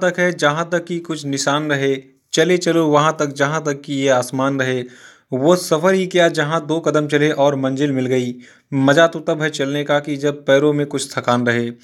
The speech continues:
नमस्कार दोस्तों, आज के वीडियो में हम डिस्कस करेंगे चौबीस नवंबर के करंट अफेयर पे। आज देखिए टोटल हम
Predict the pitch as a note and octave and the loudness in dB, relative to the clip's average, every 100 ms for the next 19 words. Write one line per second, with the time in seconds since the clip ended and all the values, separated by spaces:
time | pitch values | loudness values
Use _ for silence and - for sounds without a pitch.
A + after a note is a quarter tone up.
0 | - _ C#3+ E3+ E3+ E3 D#3+ D#3+ D#3+ - | -20 _ 0 0 2 2 2 -2 -6 -2
1 | C#3+ D3+ E3 C#3+ D3 D3 D3 C#3 D3+ D3+ | -2 -2 -4 -4 -2 -2 -2 -4 -6 -4
2 | D3+ D#3+ D#3 - D3 D3 F3 F3 C#3+ C#3 | -4 -4 -8 2 2 4 2 -2 -4 -2
3 | C#3+ E3 D#3 C3+ B2+ A#2+ A#2+ B2 C3 C#3 | -4 -6 -4 -4 -4 -4 -6 -4 0 0
4 | C#3 D#3 D3 D3 D3+ F3 | -2 -4 -2 -2 -2 -4